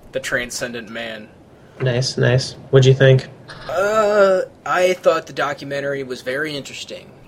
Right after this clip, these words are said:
Speaker 1: It was very informational. I thought the documentary was kinda stupid how it was kind of about him rather
Speaker 2: Yeah,
Speaker 1: than
Speaker 2: I didn't like that
Speaker 1: singularity.
Speaker 2: either. Mm-hmm, I
Speaker 1: I
Speaker 2: didn't
Speaker 1: didn't,
Speaker 2: like that
Speaker 1: I didn't
Speaker 2: either.
Speaker 1: like that. I thought that was stupid, and he, it's kind of like a nutcase. He's a little bit of a nut job.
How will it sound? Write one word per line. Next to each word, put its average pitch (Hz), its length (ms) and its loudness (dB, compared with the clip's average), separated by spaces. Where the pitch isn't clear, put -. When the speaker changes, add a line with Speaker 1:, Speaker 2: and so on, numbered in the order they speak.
Speaker 1:
It - 40 -20
was 104 140 -16
very 127 600 -8
informational. 135 760 -8
I - 100 -6
thought 151 200 -6
the 147 60 -10
documentary 131 540 -6
was 120 120 -12
kinda 135 160 -10
stupid 127 380 -10
how 123 180 -2
it 101 60 -8
was 120 180 -8
kind 190 160 -8
of 190 100 -8
about 107 300 -6
him - 520 -12
rather 123 180 4
Speaker 2:
Yeah, 120 140 8
Speaker 1:
than 113 80 6
Speaker 2:
I 120 40 6
didn't 120 200 6
like 117 240 6
that 117 140 6
Speaker 1:
singularity. 120 120 6
Speaker 2:
either. 117 280 4
Mm-hmm, 135 140 8
I 127 180 6
Speaker 1:
I - 40 4
Speaker 2:
didn't - 20 6
Speaker 1:
didn't, 117 180 6
Speaker 2:
like 113 140 2
that - 80 -4
Speaker 1:
I 113 60 6
didn't 113 200 4
Speaker 2:
either. 117 80 -6
Speaker 1:
like 113 260 -10
that. - 240 -14
I 113 160 -6
thought 123 200 -8
that 113 160 -6
was 107 120 -12
stupid, 117 640 -12
and 123 180 -10
he, 123 240 -12
it's - 140 -10
kind 208 220 0
of 202 80 -4
like 196 200 0
a 185 60 -4
nutcase. 190 840 -6
He's - 260 -16
a - 80 -14
little 180 240 -8
bit 214 140 -4
of 202 80 -4
a 214 40 -8
nut 214 260 -4
job. - 320 -12